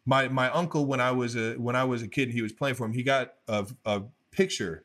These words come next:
signed Oz-, by, by Ozzie Newsome to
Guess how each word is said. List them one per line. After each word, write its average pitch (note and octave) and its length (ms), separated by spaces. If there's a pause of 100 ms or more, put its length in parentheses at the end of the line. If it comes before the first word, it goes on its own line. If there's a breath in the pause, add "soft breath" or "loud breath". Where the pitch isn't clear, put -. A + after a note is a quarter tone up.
(180)
signed C3 580
Oz-, B2 320
by, A#2+ 200 (400)
by B2+ 180
Ozzie C3 280
Newsome A#2+ 320
to A2 420